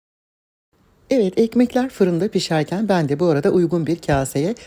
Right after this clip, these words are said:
bir tatlı kaşığı domates salçası, yarım çay kaşığı tuz, yarım çay kaşığı şeker ve bir çay kaşığı kekik koyuyorum. Daha sonra azar azar su ilave ederek sulandırıyorum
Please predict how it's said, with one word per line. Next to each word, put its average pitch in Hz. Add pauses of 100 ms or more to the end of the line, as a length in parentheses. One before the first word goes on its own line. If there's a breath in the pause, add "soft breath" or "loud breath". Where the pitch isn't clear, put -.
(140 loud breath)
bir 226
tatlı 165
kaşığı 170
domates 151
salçası, 143 (240 loud breath)
yarım 190
çay 151
kaşığı 151
tuz, 165 (240 loud breath)
yarım 180
çay 147
kaşığı 135
şeker 175 (260 loud breath)
ve 160
bir 202
çay 156
kaşığı 156
kekik -
koyuyorum. 147 (280 loud breath)
Daha 233
sonra 190 (240 loud breath)
azar 190
azar 139
su 190
ilave 143
ederek 165
sulandırıyorum 139